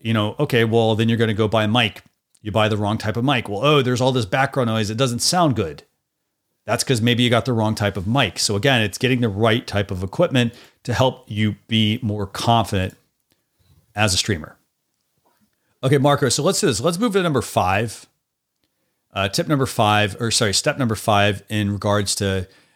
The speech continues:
uh, you know, being more confident on your live streams. And that's gonna be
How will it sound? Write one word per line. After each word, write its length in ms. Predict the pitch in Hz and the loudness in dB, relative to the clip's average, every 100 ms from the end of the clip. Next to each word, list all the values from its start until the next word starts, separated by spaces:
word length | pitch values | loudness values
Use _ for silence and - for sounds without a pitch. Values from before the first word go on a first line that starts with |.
| _ _ | _ _
uh, 160 | 107 - _ - | -16 -16 _ -8
you 140 | 107 | -6
know, 40 | - _ | -6 _
being 200 | 127 180 | -6 -4
more 140 | 196 185 | -4 -4
confident 640 | - 131 123 127 110 104 _ _ _ _ _ _ | 0 2 2 0 -4 -4 _ _ _ _ _ _
on 100 | 113 | -4
your 120 | 113 104 | -2 2
live 200 | 98 95 | 2 0
streams. 220 | 104 95 | -4 -4
And 160 | 120 | 0
that's 180 | 135 175 | 2 2
gonna 160 | - 196 | 0 0
be 400 | 123 113 110 | 2 2 0